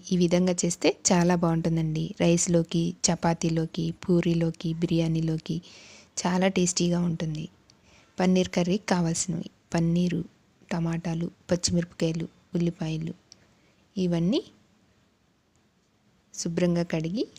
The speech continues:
సన్నగా తరిగి రెడీగా పెట్టుకోవాలి. పన్నీర్ నేను షాప్లో తెప్పించానండి. పన్నీరు మనకి ఏ పీసెస్ కా-, ఎంత సైజు పీసెస్ కావాలో అదే సైజులో కట్ చేసుకోవాలి.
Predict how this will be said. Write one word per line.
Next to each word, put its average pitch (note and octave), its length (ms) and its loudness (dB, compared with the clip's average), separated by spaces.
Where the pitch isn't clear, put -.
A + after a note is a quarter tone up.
సన్నగా F3 440 -2
తరిగి E3+ 380 -2
రెడీగా E3+ 420 -2
పెట్టుకోవాలి. D#3 680 -4
పన్నీర్ F3 380 0
నేను E3+ 200 0
షాప్లో E3 300 0
తెప్పించానండి. D#3+ 800 -4
పన్నీరు F3 360 2
మనకి E3+ 400 -2
ఏ F#3+ 200 0
పీసెస్ F3+ 440 -2
కా-, E3+ 340 -2
ఎంత E3+ 200 0
సైజు E3+ 280 -2
పీసెస్ - 360 -4
కావాలో E3 460 -2
అదే E3 200 0
సైజులో F3 420 -2
కట్ - 240 -4
చేసుకోవాలి. D3 640 -6